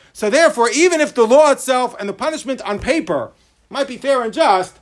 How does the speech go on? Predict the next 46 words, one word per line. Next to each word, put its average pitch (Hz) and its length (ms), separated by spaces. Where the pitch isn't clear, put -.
um, 208 380
the 196 120
fact 277 360
that 220 100
jails 220 420
are 202 60
conducted 214 500
in 185 60
the 190 80
way 233 140
that 190 120
jails 202 320
are 202 220
conducted 170 640
itself 254 600
makes 240 360
it 214 180
moiser 233 400
and 202 100
malshinas 202 500
to 185 80
put 214 180
a - 20
person 196 380
in 165 80
jail 220 160
unless 208 180
we 196 80
have 190 140
no 196 160
other 180 160
choice 190 400
in 165 60
the 165 140
situations 170 540
we 156 100
discuss, 147 380
abuse 143 260
and 127 80
those 131 140
kinds 135 220
of 120 80
meitzer 143 360
l'tzibur. 117 460
But 160 100
otherwise, 294 600